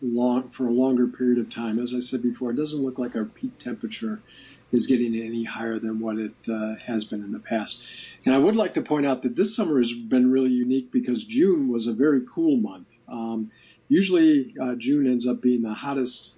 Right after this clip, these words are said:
month, uh, the highest temperatures. Uh, July and August tend to be the most miserable because our humidity goes up a little bit. But this year, June was very cool,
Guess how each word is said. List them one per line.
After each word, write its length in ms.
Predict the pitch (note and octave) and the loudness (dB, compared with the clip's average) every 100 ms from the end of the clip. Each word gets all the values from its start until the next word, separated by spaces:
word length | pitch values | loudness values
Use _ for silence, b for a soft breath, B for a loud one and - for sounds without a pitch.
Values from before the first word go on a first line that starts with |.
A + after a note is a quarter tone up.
| - | -8
month, 320 | B2 C3+ D#3 _ b b b - | -4 -4 -6 _ b b b -6
uh, 220 | B2+ B2 | -4 -2
the 100 | A#2 | -4
highest 420 | B2 D3 B2+ - | -2 0 0 -2
temperatures. 680 | C#3 - C3+ D3+ D#3 D3+ - b b b - | -8 -8 -8 -4 -4 -6 -14 b b b -8
Uh, 140 | A#2+ | -6
July 340 | A#2+ C3 D3 D3 | 0 2 4 4
and 80 | |
August 420 | C3 C3+ B2+ B2 - | 2 4 2 0 0
tend 140 | B2 | 2
to 60 | A#2+ | 4
be 100 | A#2+ | 2
the 80 | |
most 280 | A#2 A#2 - | 0 -4 -4
miserable 400 | B2 B2+ B2 A#2 | 0 0 0 -4
because 520 | G#2+ A2+ A#2+ A2 A2 - | -4 -4 -4 -4 -6 -10
our 160 | B2 A2 | -10 -8
humidity 680 | - A#2+ C3+ B2 A2+ A2 A2 | -4 0 0 0 -2 -2 -6
goes 380 | - A2+ G#2+ | -6 -6 -4
up 180 | A3 A3 - | -8 -10 -14
a 120 | A#3+ A2+ | -10 -6
little 180 | A3 | -4
bit. 220 | - A2+ - b b b - | -4 -6 -8 b b b -4
But 200 | A2 - | -2 2
this 260 | F3+ - | 2 2
year, 160 | F3 B2+ | 0 0
June 420 | A2 C3+ F3+ D3 | 0 0 2 2
was 180 | B2 A2 | 0 0
very 260 | A#2+ F3+ F#3 | 2 2 0
cool, 380 | - C#3 A#2 | -2 0 0